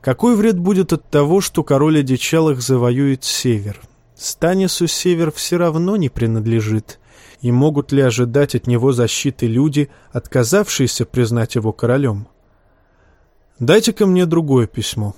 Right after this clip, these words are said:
отрывисто попросил Давос. «Это слишком трудное», подсказал Пилос. «Грядёт великий холод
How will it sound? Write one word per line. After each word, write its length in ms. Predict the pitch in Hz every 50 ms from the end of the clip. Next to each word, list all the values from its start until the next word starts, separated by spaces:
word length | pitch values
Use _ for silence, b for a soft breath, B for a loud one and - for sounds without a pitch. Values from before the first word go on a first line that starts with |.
| _ _ _ _ _ _ _
отрывисто 640 | - 117 110 - 123 123 113 110 107 - - - 104
попросил 560 | - 113 - - 120 110 - - 120 117 113
Давос. 520 | 110 117 113 107 101 107 - - - - b b b b b b b b b b -
«Это 320 | 139 143 160 - - 156
слишком 640 | 139 - - 165 170 160 - - - 156 147 131 - _ _ _ _ _ _ _ _ _ _ _ _ _ _ _ _ _ _ _ _ _ _ _ _ _ _ _
трудное», 600 | - 175 196 220 220 175 147 120 110 101 101 113 - _ _ _ _ _ _ -
подсказал 520 | - 120 - - - 120 110 117 113 107
Пилос. 520 | - - - 117 110 107 107 - - - _ _ _ _ _ _ _ _ _ _ _ _ _ _ _ _ _ -
«Грядёт 580 | 117 107 107 107 110 107 107 127 156 156 -
великий 480 | - 135 131 131 139 147 - - - 135
холод 680 | 117 - - - 151 160 151 151 143 - - - -